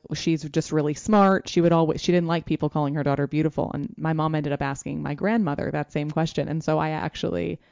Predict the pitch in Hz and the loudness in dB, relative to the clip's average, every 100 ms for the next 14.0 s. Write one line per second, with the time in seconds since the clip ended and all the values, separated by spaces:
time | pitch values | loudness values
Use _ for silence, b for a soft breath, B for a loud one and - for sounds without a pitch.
0 | b 175 175 170 170 160 151 156 156 151 | b 2 2 4 0 -2 -2 0 0 0
1 | 147 135 170 151 165 156 160 156 - - | -2 -2 -2 -2 -4 0 2 2 0 -4
2 | - _ b b b 175 175 165 160 151 | -6 _ b b b 0 2 2 2 0
3 | 147 160 165 - 180 - - - - - | -2 -2 -2 -2 -4 -6 -8 -10 -10 -12
4 | - - 151 175 180 196 233 233 269 226 | -12 -8 -4 -2 0 4 6 6 6 6
5 | 196 180 226 381 B 214 226 233 269 220 | 8 6 4 0 B 2 4 2 2 2
6 | 214 202 262 269 190 226 220 143 - 190 | 2 4 6 6 6 6 6 2 -4 0
7 | 180 180 175 175 170 180 185 - - 165 | 2 2 4 4 4 2 2 0 -2 0
8 | 156 156 151 147 165 160 165 165 156 - | 2 0 -2 0 0 2 0 2 2 6
9 | 156 151 156 160 156 139 131 151 151 151 | 6 6 2 0 0 0 2 2 2 2
10 | 147 151 151 - 160 160 151 143 143 - | 0 0 -4 0 2 2 2 0 -4 -6
11 | b b b 170 175 160 160 165 151 143 | b b b 2 4 4 2 -2 -4 -8
12 | - 175 170 160 147 143 - 160 160 156 | -6 -2 0 0 0 -2 -4 -4 -2 -2
13 | 156 - - 165 151 147 147 160 - | -4 -6 -4 -2 -2 -8 -6 -4 -6